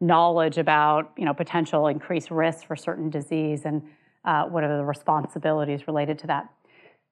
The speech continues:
So for the first one, for kind of population health and, uh, kind of, uh, insurance. So first, um, within the United States, there is the Genetic Information and Non-Discrimination Act,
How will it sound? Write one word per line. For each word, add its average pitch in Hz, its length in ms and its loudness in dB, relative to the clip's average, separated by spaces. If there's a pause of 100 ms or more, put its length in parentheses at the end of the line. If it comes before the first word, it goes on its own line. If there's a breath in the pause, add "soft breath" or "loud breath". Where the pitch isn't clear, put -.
(160)
So 247 160 4
for 247 160 0
the 240 80 6
first - 360 0
one, 180 500 2
for 196 680 4 (120)
kind 214 140 2
of 165 200 -4
population 208 800 0
health 185 440 4
and, 165 380 0
uh, 156 640 2
kind - 160 -6
of, 156 200 -8
uh, 175 220 2
insurance. 185 640 0 (520 loud breath)
So 269 260 4
first, - 460 0
um, 214 360 4
within 247 240 4
the 302 60 4
United 214 280 2
States, 190 440 0
there 196 200 4
is 180 320 2 (280 soft breath)
the 208 80 0
Genetic 233 460 2
Information 180 600 0
and 170 140 2
Non-Discrimination 156 1040 0
Act, 139 480 -2